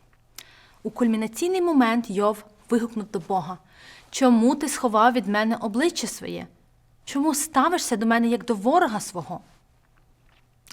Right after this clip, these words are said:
У відповідь Бог з'явився Йову у вихрі та викликав його відповісти на низку запитань про природу, Всесвіту та Божу владу. Завдяки цій зустрічі Йов зрозумів,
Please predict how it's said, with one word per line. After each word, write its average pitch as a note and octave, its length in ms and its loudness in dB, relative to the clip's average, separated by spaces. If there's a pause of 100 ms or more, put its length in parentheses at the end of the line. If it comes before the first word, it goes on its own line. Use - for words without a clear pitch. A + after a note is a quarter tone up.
У G#3 40 -8
відповідь C4 480 -4
Бог F#3+ 320 -6
з'явився G3 460 -8
Йову D#3+ 380 -10 (520)
у G3+ 80 -6
вихрі F#3+ 480 -4 (380)
та F3+ 300 0
викликав F#3 560 -6
його F3 480 -4
відповісти G3+ 580 -8
на F#3+ 140 -6
низку F#3 340 -8
запитань F3 580 -10 (480)
про - 160 -10
природу, E3 500 -6 (140)
Всесвіту F3+ 600 -10 (340)
та F3+ 100 -10
Божу F3 260 -8
владу. F#3 380 -2 (840)
Завдяки G3+ 420 -6
цій G#3+ 260 -6
зустрічі G#3 640 -10 (400)
Йов F#3 280 0
зрозумів, F#3 580 -2